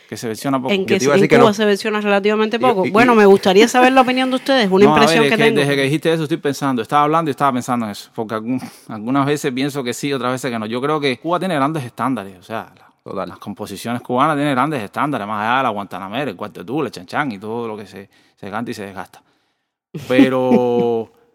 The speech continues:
Speaker 1: <laughs> pero sí creo que para el volumen de composiciones que han habido, digamos, en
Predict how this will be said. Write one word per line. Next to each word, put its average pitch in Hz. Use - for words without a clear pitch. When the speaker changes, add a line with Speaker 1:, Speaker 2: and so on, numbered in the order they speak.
Speaker 1:
<laughs> -
pero 131
sí -
creo 196
que 139
para 123
el 123
volumen 139
de 180
composiciones 143
que 117
han 127
habido, 135
digamos, 107
en 95